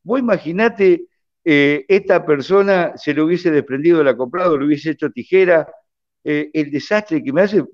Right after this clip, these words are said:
porque vos sabés bien que estamos, tenemos la ruta y, y casa de ambos lados, el desastre que hubiese hecho, ¿no? Bueno, desgraciadamente, eh, yo no puedo entender donde recibimos a toda la gente con una buena actitud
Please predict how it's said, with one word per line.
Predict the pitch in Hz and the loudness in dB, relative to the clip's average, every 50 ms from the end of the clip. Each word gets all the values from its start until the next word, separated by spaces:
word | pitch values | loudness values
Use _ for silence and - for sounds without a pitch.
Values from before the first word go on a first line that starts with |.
| - | -12
porque | - 110 98 - 113 | -10 -10 -6 -4 -2
vos | 120 123 - | -2 0 0
sabés | 135 123 123 131 | 2 2 4 4
bien | 165 208 220 190 | 2 2 0 0
que | 147 131 | -2 -4
estamos, | - - 127 131 131 127 127 123 120 - - _ _ _ _ _ | -2 0 0 0 2 2 2 2 0 0 -4 _ _ _ _ _
tenemos | 143 135 127 143 143 139 135 135 | -10 -6 -4 -4 -2 0 2 2
la | 139 147 | 2 2
ruta | 180 240 254 220 - 170 | 2 0 -2 -2 -6 -10
y, | - - _ _ | -10 -12 _ _
y | - 160 - | -16 -14 -6
casa | - 196 196 196 - 151 | -2 0 0 2 2 2
de | 143 156 180 | 2 4 2
ambos | 156 160 214 269 | 2 2 2 4
lados, | 277 214 175 160 - - - - - - _ _ _ _ _ | 4 4 2 2 -2 -6 -12 -20 -20 -20 _ _ _ _ _
el | - 165 160 156 | -2 0 0 2
desastre | 151 156 139 - 190 202 202 202 196 190 - | 0 -2 -2 0 -2 -2 -2 0 -2 -4 -2
que | 131 135 | -2 0
hubiese | 135 147 147 123 143 120 104 | 0 0 0 0 0 -2 -2
hecho, | 98 98 101 110 | -2 -4 -6 -4
¿no? | 135 143 135 - - - _ _ _ | -4 -4 -6 -6 -12 -20 _ _ _
Bueno, | - 160 139 110 - - - _ | -2 0 0 0 -2 -6 -10 _
desgraciadamente, | - 139 151 156 151 143 147 196 202 202 196 180 180 190 208 208 180 - 196 185 165 131 - - _ _ _ _ _ _ | -4 -2 0 2 2 2 2 2 4 4 4 2 2 0 -2 -4 0 2 2 4 4 2 0 -6 _ _ _ _ _ _
eh, | - 135 131 135 131 123 | -6 -2 -2 -2 -2 0
yo | 151 196 202 | 0 2 2
no | 196 196 165 | 2 0 0
puedo | 151 185 190 190 | 2 2 2 2
entender | 190 170 131 160 156 151 165 202 196 | 2 0 0 -2 0 2 2 2 2
donde | 185 175 160 147 135 143 139 135 135 127 113 - _ _ _ _ _ _ _ | 4 2 2 2 2 2 4 4 2 2 0 -4 _ _ _ _ _ _ _
recibimos | _ 135 135 143 135 139 156 170 196 202 185 175 151 139 | _ -6 -4 -4 -4 -4 -4 -4 -2 -2 0 2 0 0
a | 113 - | 0 2
toda | 208 214 208 180 | 2 2 4 4
la | 156 - | 2 0
gente | 135 147 139 123 - - 110 98 | 0 -2 -4 -2 -4 -6 -6 -4
con | 117 131 | -4 -4
una | 139 139 139 | -2 -2 0
buena | 143 156 160 156 | 0 0 0 0
actitud | 151 147 - - 120 113 - _ 165 175 190 190 185 | -2 -4 -4 -8 -14 -16 -6 _ 2 2 2 2 0